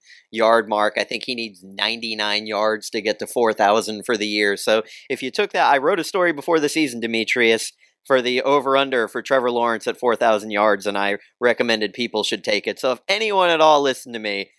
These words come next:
hey, I take percentages. No, I'm kidding. But, you know, it, it's really great for him. He has had an awesome, uh, year.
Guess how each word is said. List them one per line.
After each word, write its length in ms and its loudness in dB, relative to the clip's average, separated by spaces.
hey, 120 2
I 140 2
take 260 -4
percentages. 580 -8
No, 180 2
I'm 100 -4
kidding. 300 -6
But, 280 0
you 80 -2
know, 100 2
it, 220 2
it's 220 -4
really 260 2
great 260 2
for 140 -8
him. 200 -8
He 140 -8
has 240 0
had 220 0
an 60 -8
awesome, 340 -4
uh, 200 4
year. 420 2